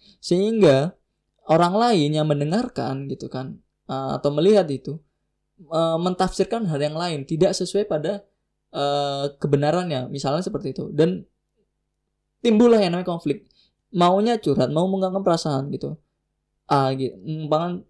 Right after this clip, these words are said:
mengungkapkan suatu A gitu kan. Tapi ternyata yang ditangkap itu B, oleh orang lain ditangkap itu B, sehingga tersinggung, mun-, dampaknya ada ketersinggungan kayak gitu kan. Sebenarnya tersinggung juga,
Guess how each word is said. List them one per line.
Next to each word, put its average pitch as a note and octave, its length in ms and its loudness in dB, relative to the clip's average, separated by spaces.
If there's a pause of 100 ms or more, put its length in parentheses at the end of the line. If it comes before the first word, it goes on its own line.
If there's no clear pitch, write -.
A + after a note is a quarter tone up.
mengungkapkan D#3 640 -4
suatu D3+ 400 0
A C3 160 2
gitu C3+ 240 -6
kan. D3+ 240 -10 (400)
Tapi G3 240 0
ternyata F3+ 400 2
yang G3 80 6
ditangkap E3+ 400 0
itu G#3 160 -4
B, C#3+ 480 -4
oleh - 160 2
orang C3+ 240 -2
lain D#3+ 160 -4
ditangkap C#3+ 400 -6
itu E3 80 -2
B, D3 320 -4
sehingga F#3 400 2 (480)
tersinggung, G3 560 4
mun-, C3+ 160 -4 (560)
dampaknya E3 400 4
ada F3+ 120 0 (120)
ketersinggungan E3 800 -4
kayak B2+ 240 -10
gitu - 80 -16
kan. F3+ 160 -18 (400)
Sebenarnya G3+ 400 -2
tersinggung G#3+ 320 -4
juga, D#3 160 0